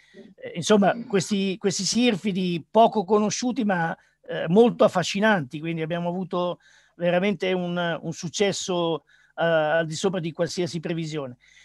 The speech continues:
Ehm, il prossimo incontro, eh, di questa serie di, di webinar legati al, al corso di formazione per educatori,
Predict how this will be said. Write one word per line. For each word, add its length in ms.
Ehm, 880
il 140
prossimo 460
incontro, 1040
eh, 500
di 100
questa 280
serie 480
di, 380
di 140
webinar 920
legati 760
al, 680
al 140
corso 260
di 120
formazione 540
per 140
educatori, 800